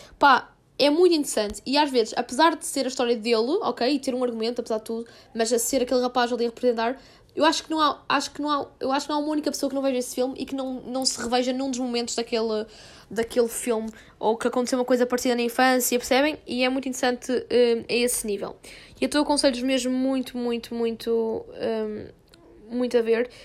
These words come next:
E pensar que, tipo, este filme foi gravado durante doze anos. Eu estava agora a ver mesmo, fazer as contas. É, foi doze, durante doze anos de gravação. Muita coisa acontece em doze anos, e nomeadamente quando tu és miúdo,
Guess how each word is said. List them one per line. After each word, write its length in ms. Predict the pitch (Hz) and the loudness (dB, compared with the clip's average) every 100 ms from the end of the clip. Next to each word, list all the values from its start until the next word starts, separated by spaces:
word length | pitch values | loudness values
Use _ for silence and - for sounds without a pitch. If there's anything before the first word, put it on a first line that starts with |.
| - - | -18 -6
E 80 | 269 | -2
pensar 420 | 294 311 - 320 | 2 2 4 2
que, 60 | - | 2
tipo, 220 | 262 285 | -2 0
este 160 | 269 | -2
filme 160 | - 294 | 0 0
foi 120 | 294 | 2
gravado 360 | 269 277 269 240 | 2 4 4 4
durante 320 | 269 269 254 | 2 0 0
doze 340 | 262 254 240 | 0 0 0
anos. 220 | 220 208 220 | 0 -2 -6
Eu 60 | |
estava 180 | 220 233 | -2 0
agora 200 | 240 247 | 4 4
a 60 | 247 | 4
ver 160 | 254 | 2
mesmo, 240 | 233 240 233 | 0 -2 -2
fazer 200 | 240 233 | -2 -2
as 60 | |
contas. 240 | 240 247 - | -2 -2 -2
É, 140 | - 240 | -2 -2
foi 160 | 269 | -2
doze, 240 | 233 285 277 | 0 0 0
durante 300 | 220 262 247 | 0 0 0
doze 300 | 269 285 254 | 0 0 2
anos 180 | 269 262 | 0 0
de 60 | 262 | 0
gravação. 500 | 240 240 247 220 220 - - - - | 0 0 -2 -4 -6 -16 -20 -16 -2
Muita 280 | 294 330 | 2 4
coisa 380 | 330 277 269 254 | 2 2 0 0
acontece 680 | - 247 254 240 240 240 - - | 0 -2 -2 2 2 2 -2 -4
em 120 | 240 | -2
doze 260 | 247 254 233 | 0 0 0
anos, 240 | 233 233 - - - - | -2 -2 -8 -16 -14 -8
e 120 | - 262 | -2 0
nomeadamente 580 | 269 277 269 254 262 | 2 2 2 0 -2
quando 220 | - 262 254 | 0 -2 0
tu 140 | 247 | 2
és 260 | 247 247 - | 4 4 0
miúdo, 580 | - 240 247 233 202 196 | -6 -4 -2 -2 -4 -10